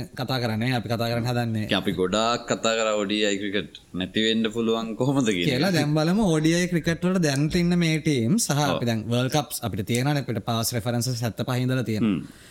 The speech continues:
Speaker 1: ඒ වර්ල්ඩ් කප් ටීම්ස් වල දිනපු ටීම්ස් වල මොන වගේ ඒවාද තිබුණේ, අනිවාර්යෙන් දිනන්න වගේ හොඳ දේවල් මොනවද තිබුණේ. ඊට
Speaker 2: ඔව්.
Speaker 1: පස්සේ මොන මොන, ඒ කියන්නේ දැන්
Speaker 2: ඔව්.
Speaker 1: උදාහරණයක් විදිහට ගත්තොත් අපි කඩාගත්ත පොඩි ස්ට්‍රක්චරලි අපි මුලින් බලනවා ඒගොල්ලන්ගේ දැන් අපි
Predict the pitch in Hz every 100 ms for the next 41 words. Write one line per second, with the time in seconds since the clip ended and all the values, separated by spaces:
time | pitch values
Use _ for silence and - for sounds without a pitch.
0 | - 117 117 120 127 117 135 127 151 139
1 | 131 120 131 131 139 131 123 123 123 123
2 | 127 120 120 123 127 117 117 117 120 127
3 | 127 120 120 120 120 123 117 117 117 113
4 | 113 113 113 107 110 110 107 104 - -
5 | - - 107 101 107 - - 110 107 -
6 | - - - 123 131 131 131 127 117 113
7 | 113 113 120 120 123 131 123 127 123 127
8 | 156 139 131 127 117 120 123 135 135 127
9 | 117 131 110 - 123 127 208 - - -
10 | - - 113 127 123 127 131 135 147 170
11 | 135 135 135 120 107 101 - - 107